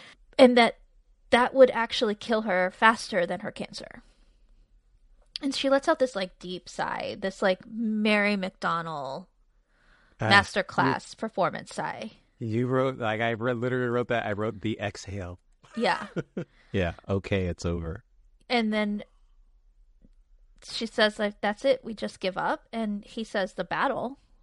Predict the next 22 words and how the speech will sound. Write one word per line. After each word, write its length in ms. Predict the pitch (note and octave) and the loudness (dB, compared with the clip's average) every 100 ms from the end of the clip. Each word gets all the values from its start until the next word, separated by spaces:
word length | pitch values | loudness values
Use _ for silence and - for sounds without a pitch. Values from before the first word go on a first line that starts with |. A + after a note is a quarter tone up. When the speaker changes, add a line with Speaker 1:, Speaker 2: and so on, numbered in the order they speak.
| - | -4
Speaker 1:
but 160 | F#3 | -4
not 200 | F#3+ F#3 | -2 -4
the 60 | - | -6
war." 300 | - - - _ _ _ _ _ - _ _ - - - - - - - | -10 -14 -18 _ _ _ _ _ -20 _ _ -20 -20 -20 -20 -20 -20 -20
So 240 | - - B3+ | -18 4 6
then 200 | C4+ D#4+ | 6 4
he 140 | F4 | 0
tells 300 | D4+ C4+ B3+ | -2 0 0
Baltar, 520 | - E3 - - - - _ - | 0 -2 -4 -12 -12 -18 _ -6
and 120 | A3+ | -2
he 160 | B3 A#3 | 0 0
makes 320 | A3+ B3+ - | 0 -2 -6
it 80 | C4 | -4
sound 160 | A#3 | -4
like 100 | A3 | -4
a 60 | G3 | -6
counting 460 | - F#3 G3+ F3+ | -6 -8 -8 -10
error, 320 | - - F2+ F#2 | -8 -8 -8 -8
which 200 | F#3+ - | -12 -8
is 460 | F3+ - - - - - | -10 -10 -18 -18 -20 -12
the 100 | G#3 | -12
smart 320 | - G#3+ F3+ | -4 -2 -2